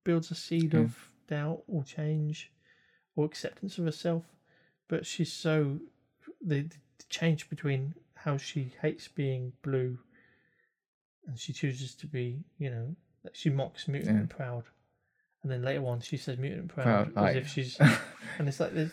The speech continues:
Speaker 1: it's not enough of a change there to justify it. It's just a couple of
Speaker 2: Yeah.
Speaker 1: conversations.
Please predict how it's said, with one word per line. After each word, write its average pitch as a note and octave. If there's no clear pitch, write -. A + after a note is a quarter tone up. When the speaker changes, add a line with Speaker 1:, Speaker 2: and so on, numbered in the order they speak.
Speaker 1:
it's -
not F3+
enough F3
of D#3+
a C#3+
change D3+
there B2
to -
justify -
it. -
It's -
just D3+
a E3+
couple C#3
of C3+
Speaker 2:
Yeah. -
Speaker 1:
conversations. C3+